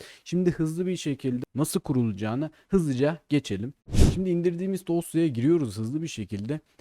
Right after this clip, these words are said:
İlk önce böyle bir ekran karşılıyor bizi. Şimdi geldiğimizde oyunu nasıl oynamak istiyoruz? Sınırsız yabancı ile mi yoksa yeni kurallar ile mi oynayacağız? Hangi kuralla oynamak istiyorsanız önce onu seçin. Ben transferler artı sınırsız yabancı ile olanı seçiyorum.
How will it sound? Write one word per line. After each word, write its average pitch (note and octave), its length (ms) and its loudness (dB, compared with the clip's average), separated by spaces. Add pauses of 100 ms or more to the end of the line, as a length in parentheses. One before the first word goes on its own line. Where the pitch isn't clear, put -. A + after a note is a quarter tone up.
İlk E3+ 200 0
önce E3 260 -2
böyle D3 280 0
bir D#3 60 2
ekran C#3+ 300 -4
karşılıyor F#2+ 560 -6
bizi. E2 220 -16 (360)
Şimdi D3+ 380 -4 (180)
geldiğimizde F3 760 -2
oyunu F3 320 0
nasıl F3+ 240 -4
oynamak A#2 340 -2
istiyoruz? A#2+ 400 -8
Sınırsız D#3+ 520 -4
yabancı C3+ 500 -2
ile F3+ 180 -2
mi D3+ 160 -2
yoksa D#3+ 320 -4
yeni D#3 240 0
kurallar C#3+ 460 -2
ile C3 180 0
mi A#2+ 100 0
oynayacağız? F2+ 580 -10 (260)
Hangi F3+ 340 -2
kuralla E3+ 380 2
oynamak C#3 360 2
istiyorsanız D3 600 -2
önce C#3+ 360 0
onu C#3+ 300 0
seçin. - 340 -10
Ben D3+ 140 0
transferler D3+ 760 -2
artı C#3+ 340 -4
sınırsız D#3 420 -4
yabancı C3+ 420 0
ile C3 200 2
olanı B2 320 0
seçiyorum. G2 540 -6